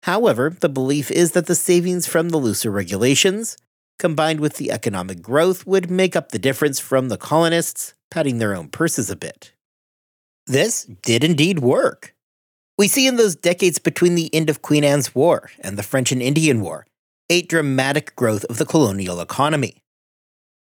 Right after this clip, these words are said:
During the early part of the French and Indian War itself, we do see that relationship sour between the British and the colonists at first.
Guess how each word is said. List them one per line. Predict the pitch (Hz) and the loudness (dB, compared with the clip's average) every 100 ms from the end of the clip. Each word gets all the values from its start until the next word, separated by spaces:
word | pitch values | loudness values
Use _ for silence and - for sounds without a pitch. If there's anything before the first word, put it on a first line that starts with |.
| _ _ _ | _ _ _
During | 196 208 196 | 0 2 2
the | 185 - | -2 2
early | 175 180 180 | 2 2 0
part | 170 156 | 0 0
of | 156 | 0
the | 147 | -2
French | 151 135 | -2 -2
and | - | -2
Indian | 127 117 127 123 | -2 0 2 2
War | 101 98 | 0 0
itself, | 107 - 160 160 - | -2 0 2 2 0
we | 175 139 _ | -4 -6 _
do | 156 165 | 0 2
see | - 151 | 2 2
that | 143 - | 2 2
relationship | 139 123 113 131 - - | 2 2 0 -2 -4 -4
sour | - 117 98 101 | -2 -2 0 0
between | 135 151 156 147 | 0 -2 -2 -2
the | 160 | -2
British | - 104 110 | -2 -2 -2
and | 107 | -4
the | 95 | -6
colonists | - 90 95 95 - - | -8 -8 -6 -6 -6 -8
at | 76 - | -14 -16
first. | - 185 170 - - - | -2 0 0 -2 -10 -14